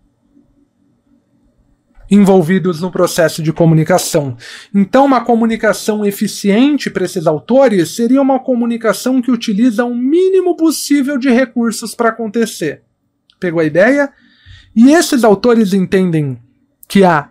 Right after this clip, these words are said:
eficácia, que eles também chamam de efetividade,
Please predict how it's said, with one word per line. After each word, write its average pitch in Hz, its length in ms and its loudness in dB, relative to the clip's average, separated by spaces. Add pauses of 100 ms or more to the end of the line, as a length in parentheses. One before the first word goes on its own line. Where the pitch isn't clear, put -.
(120)
eficácia, 196 1040 0 (1040)
que - 80 0
eles 175 220 2
também 170 300 2
chamam 160 360 0
de 156 140 0
efetividade, 160 1160 0